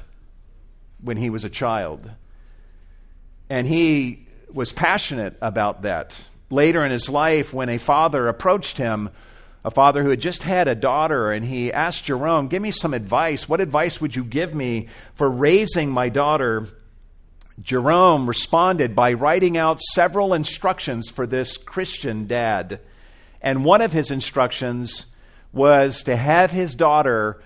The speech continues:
learn the book of Psalms by heart before she became a grown woman. Imagine finding that counsel in a parenting book today.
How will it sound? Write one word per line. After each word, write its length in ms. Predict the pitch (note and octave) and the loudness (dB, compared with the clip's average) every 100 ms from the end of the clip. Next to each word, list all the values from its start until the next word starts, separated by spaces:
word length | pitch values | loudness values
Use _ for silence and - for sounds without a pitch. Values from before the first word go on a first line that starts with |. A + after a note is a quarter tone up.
| - - - | -20 -20 -14
learn 760 | B2 C#3+ F3+ G3 D3+ B2+ A#2+ | -4 2 4 4 4 0 -4
the 100 | A2 | -4
book 240 | G#2+ C3+ C#3 | -2 -2 -4
of 100 | C3+ | -6
Psalms 680 | - C#3+ C#3+ C#3 B2 A2+ A2 | -4 -2 0 0 -2 -6 -6
by 400 | F#2+ C3 A#2+ A#2 | 0 2 4 0
heart 680 | - - F#3 C3+ F2+ - - - - - - - | -4 -2 2 2 2 -10 -16 -18 -20 -20 -20 -12
before 360 | A#2 A2 C3+ B2+ | -8 -4 -2 -2
she 200 | - C3+ | -2 -6
became 400 | A#2+ - C3 A2+ | -6 -6 -6 -6
a 40 | |
grown 320 | G2+ A2 G#2+ G2+ | -6 -6 -6 -6
woman. 340 | G2 D#2+ D2+ - - - - - - - - - - - - - - | -8 -8 -14 -20 -20 -20 -20 -20 -20 -20 -20 -20 -20 -20 -20 -16 -6
Imagine 440 | B2 E3 F#3 D#3+ | -2 0 0 -2
finding 520 | - D3+ D#3+ D#3 C#3 | -4 -4 -2 -2 -2
that 180 | A#2+ A2 | -2 -4
counsel 540 | - B2+ B2+ - A#2 G#2 | -6 -10 -8 -6 -6 -6
in 60 | |
a 40 | G2 | -8
parenting 640 | - B2 A#2+ A2 G2 F2+ | -8 -6 -6 -6 -8 -8
book 280 | E2 D2 - - - - - - - - - - - - - - - - - - | -8 -10 -14 -20 -20 -20 -20 -20 -20 -20 -20 -20 -20 -20 -20 -20 -20 -20 -20 -14
today. 560 | A2+ F#2+ F2+ D#2 C#2+ | -8 -6 -6 -6 -10